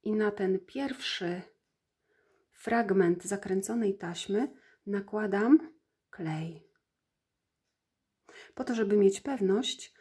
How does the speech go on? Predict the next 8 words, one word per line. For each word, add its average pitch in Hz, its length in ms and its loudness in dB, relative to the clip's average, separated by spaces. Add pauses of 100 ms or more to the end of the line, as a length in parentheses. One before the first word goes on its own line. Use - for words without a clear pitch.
(300)
że 202 540 -2 (1700)
ten 180 440 0 (1400)
pręcik, 214 880 -2
ta 190 100 -10
nitka 208 560 -2 (360)
dobrze 220 400 0
sklei 180 480 0
się 160 520 -4